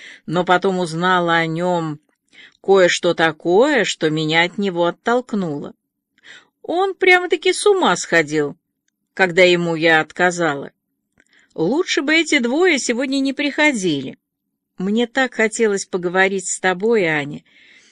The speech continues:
и столько всего тебе рассказать, ведь мы с тобой всегда дружили, правда? И с беззаботным смехом Руби обняла Аню за талию.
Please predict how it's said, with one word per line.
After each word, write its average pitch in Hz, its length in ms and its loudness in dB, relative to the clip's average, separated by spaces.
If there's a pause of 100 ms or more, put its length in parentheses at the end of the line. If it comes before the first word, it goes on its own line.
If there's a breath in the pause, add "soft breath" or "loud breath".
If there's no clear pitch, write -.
(340 soft breath)
и 190 100 0
столько 247 580 -2
всего 220 340 0
тебе 202 320 0
рассказать, 190 840 -2
ведь 175 320 -6
мы 240 220 0
с - 120 -4
тобой 220 340 0
всегда 233 460 0
дружили, 165 480 -4
правда? 196 640 -6 (720 loud breath)
И 185 120 2
с 139 100 -2
беззаботным 170 840 0
смехом 165 680 -4
Руби 160 280 -2
обняла 160 580 0
Аню 226 320 0
за 196 200 -4
талию. 156 540 -6